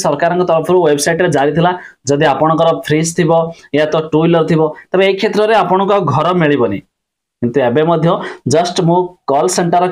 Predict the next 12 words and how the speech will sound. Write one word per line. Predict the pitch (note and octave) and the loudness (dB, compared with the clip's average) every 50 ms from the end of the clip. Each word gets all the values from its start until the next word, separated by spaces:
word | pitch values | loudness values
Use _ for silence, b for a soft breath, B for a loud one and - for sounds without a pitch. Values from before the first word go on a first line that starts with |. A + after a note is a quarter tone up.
| F3+ | 0
କଲ୍ | D3 C#3+ D3+ D#3 D#3+ | 0 0 0 0 0
କରିଥିଲି, | E3 D#3+ - E3 F3 F3 D3+ | 0 0 0 0 0 2 2
ଯୋଉଟାକି | D3 C#3+ D3 D#3 D3+ E3+ F3+ F3+ F3+ F3+ B B B | 2 2 2 0 0 2 0 0 0 -4 B B B
କଲ୍ | - C3+ D3 D3 | -4 -4 -2 -2
ସେଣ୍ଟର | F3 D#3+ F3 F3 | -2 0 0 0
ମାନେ | F3 F3+ F3+ G3 | 0 0 0 0
କ'ଣ? | G#3 A#3+ - - b b b b b b b - | -2 -4 -6 -14 b b b b b b b -8
ସରକାରଙ୍କ | - - D#3+ D3+ E3 G3+ G#3+ G#3+ G#3 G#3 | -6 -4 -4 -2 0 0 0 0 0 0
ତରଫରୁ | F#3 F3 E3+ G3+ G3+ G3 E3+ | 0 0 2 0 2 2 2
ଜାରି | D#3+ D3+ F3 | 2 2 2
ହେଇଥିଲା | F3 F3+ F3+ F#3+ F#3 | 2 2 2 0 0
ଏକ | F3+ | 0